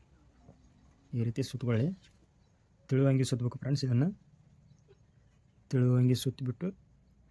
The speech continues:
ಇದ್ರೊಳಗೆ ಸೈಜ್ ನೋಡ್ಕೋಬೇಕು ನೀವು, ಎಷ್ಟು ಸೈಜಲ್ಲಿ ಸುತ್ತಿದ್ರೆ ಎಷ್ಟು ಸೈಜಲ್ಲಿ ಕುಂಡಿರುತ್ತೆ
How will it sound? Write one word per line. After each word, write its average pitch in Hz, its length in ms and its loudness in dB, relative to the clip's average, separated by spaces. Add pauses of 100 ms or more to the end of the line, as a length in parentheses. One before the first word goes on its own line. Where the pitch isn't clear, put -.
(260)
ಇದ್ರೊಳಗೆ 127 380 -2 (100)
ಸೈಜ್ 131 260 2
ನೋಡ್ಕೋಬೇಕು 113 400 0
ನೀವು, 123 120 2 (160)
ಎಷ್ಟು - 200 -4
ಸೈಜಲ್ಲಿ 127 360 2 (760)
ಸುತ್ತಿದ್ರೆ 127 400 -2
ಎಷ್ಟು - 180 0
ಸೈಜಲ್ಲಿ 123 360 2
ಕುಂಡಿರುತ್ತೆ 117 300 -2